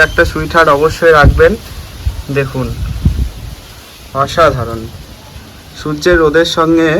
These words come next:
আরও কালারটা একটু অন্যরকম হয়ে যাচ্ছে। দেখুন এই যে ফুল। আমার আগের ভিডিওতে একটা গাছ বলেছিলাম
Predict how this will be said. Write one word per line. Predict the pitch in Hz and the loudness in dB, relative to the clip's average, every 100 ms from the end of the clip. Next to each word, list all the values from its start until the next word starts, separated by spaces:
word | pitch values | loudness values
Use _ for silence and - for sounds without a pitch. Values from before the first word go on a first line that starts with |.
| 226 - - - - 139 131 | -4 -14 -20 -20 -16 -2 0
আরও | 143 165 | 2 2
কালারটা | 147 143 147 160 160 | 2 0 0 -2 -2
একটু | 156 143 | -2 -2
অন্যরকম | 139 139 143 147 | 0 0 0 -4
হয়ে | 135 131 | -4 -4
যাচ্ছে। | 120 117 123 | -6 -8 -10
দেখুন | 123 120 117 - - - - - 127 | -10 -12 -14 -16 -20 -20 -20 -10 -10
এই | |
যে | 113 117 113 - - | -8 -10 -10 -18 -18
ফুল। | 127 120 110 - - | -14 -12 -12 -8 -2
আমার | 170 190 180 | 2 4 4
আগের | 170 190 196 | 4 4 2
ভিডিওতে | 202 202 196 190 175 180 240 - 165 | 2 4 4 4 2 2 0 -4 -2
একটা | - 170 | -2 4
গাছ | 175 170 | 2 4
বলেছিলাম | 180 185 180 165 170 | 0 0 0 2 2